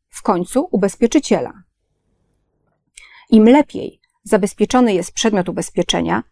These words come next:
na przykład zakład produkcyjny, tym mniej szkód i odszkodowań. Im mniej odszkodowań, tym większy zysk ubezpieczyciela, ale również im mniej odszkodowań,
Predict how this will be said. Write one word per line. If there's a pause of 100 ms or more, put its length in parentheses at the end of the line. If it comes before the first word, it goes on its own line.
(120)
na
przykład
zakład
produkcyjny, (480)
tym
mniej
szkód
i
odszkodowań. (760)
Im
mniej
odszkodowań, (420)
tym
większy
zysk
ubezpieczyciela,
ale (460)
również
im
mniej
odszkodowań,